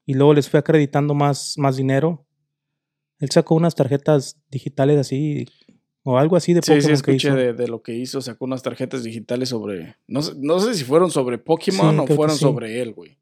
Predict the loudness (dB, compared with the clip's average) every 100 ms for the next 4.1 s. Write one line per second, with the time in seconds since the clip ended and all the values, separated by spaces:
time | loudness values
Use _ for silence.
0 | _ _ _ _ 0 4 4 4 4 4
1 | 2 0 0 0 -2 -4 -2 -2 -2 -2
2 | -2 -6 -2 -2 0 -2 -2 -2 -2 -2
3 | -4 -2 -2 0 0 -2 -6 -8 -8 -10